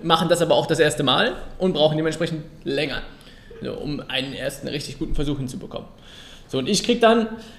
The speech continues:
manchmal diese Ungeduld, dass ich denke, „Boah, wenn ich es einfach für euch machen würde jetzt, dann wären wir doppelt so schnell und hätten in der gleichen Zeit, äh, vier Ideen umgesetzt“,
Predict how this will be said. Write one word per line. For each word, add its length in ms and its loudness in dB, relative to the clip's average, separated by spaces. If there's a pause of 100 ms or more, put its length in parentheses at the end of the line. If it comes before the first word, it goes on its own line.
manchmal 480 2
diese 160 2
Ungeduld, 400 6
dass 140 2
ich 80 -8
denke, 240 2
„Boah, 280 6
wenn 140 4
ich 80 -2
es 180 -4
einfach 360 2
für 260 6
euch 200 6
machen 280 4
würde 160 6
jetzt, 460 0
dann 180 2
wären 140 8
wir 80 4
doppelt 340 2
so 100 2
schnell 360 4
und 80 2
hätten 140 2
in 60 2
der 100 4
gleichen 260 2
Zeit, 280 2 (120)
äh, 180 -4
vier 280 8
Ideen 300 2
umgesetzt“, 600 0